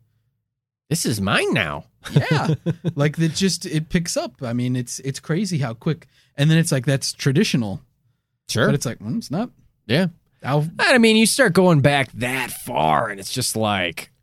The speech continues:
Speaker 2: Tradition's only who makes the tradition, you know what I
Speaker 1: Yeah.
Speaker 2: mean?
Speaker 1: I mean, it's like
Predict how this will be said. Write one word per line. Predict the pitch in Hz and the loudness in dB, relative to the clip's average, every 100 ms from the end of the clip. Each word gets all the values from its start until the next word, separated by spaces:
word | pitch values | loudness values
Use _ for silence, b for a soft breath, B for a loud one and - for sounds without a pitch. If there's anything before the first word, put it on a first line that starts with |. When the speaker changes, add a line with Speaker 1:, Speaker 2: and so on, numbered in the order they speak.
| _ | _
Speaker 2:
Tradition's | - 196 240 220 170 139 | -2 0 0 0 -2 0
only | 135 123 113 | -2 0 -4
who | - 117 | -4 -6
makes | 107 87 | -6 -8
the | - | -12
tradition, | - 98 - - | -12 -14 -12 -4
you | 202 | 0
know | |
what | 208 | 2
I | 113 82 | 2 0
Speaker 1:
Yeah. | 101 | -2
Speaker 2:
mean? | 113 | -2
Speaker 1:
I | 131 | 2
mean, | 143 151 | 4 4
it's | 151 - | 2 2
like | 147 135 127 - - | 4 4 2 -2 -12